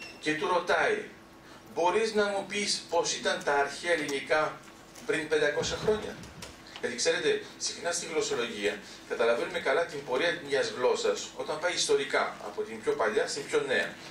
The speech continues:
Και λέμε, το περιγράφουμε. Είναι πολύ δύσκολο να ανεβούμε, γιατί; Γιατί υπάρχουν διακλαδώσεις. Δηλαδή, μπορεί δύο σημεία εντελώς διαφορετικά να δίνουν το ίδιο αποτέλεσμα. Όταν έχετε μόνο το αποτέλεσμα,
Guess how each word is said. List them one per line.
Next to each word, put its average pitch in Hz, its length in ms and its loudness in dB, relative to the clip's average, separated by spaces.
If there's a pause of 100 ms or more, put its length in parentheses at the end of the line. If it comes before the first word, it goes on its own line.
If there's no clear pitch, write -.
(140)
Και - 80 4
λέμε, 190 480 2
το 214 60 2
περιγράφουμε. - 680 2 (300)
Είναι 175 200 -4
πολύ 208 220 0
δύσκολο 202 340 0
να 147 120 2
ανεβούμε, 127 640 -2 (240)
γιατί; - 440 0 (200)
Γιατί - 180 -2
υπάρχουν 220 360 2
διακλαδώσεις. 190 840 0 (1160)
Δηλαδή, 139 300 2 (200)
μπορεί - 200 4
δύο - 340 2
σημεία 160 400 0
εντελώς 202 300 2
διαφορετικά 185 720 0
να 151 100 4
δίνουν 214 340 0
το 165 60 -4
ίδιο 208 220 2
αποτέλεσμα. - 640 0 (100)
Όταν - 220 2
έχετε - 260 0
μόνο - 180 0
το 180 100 0
αποτέλεσμα, - 680 0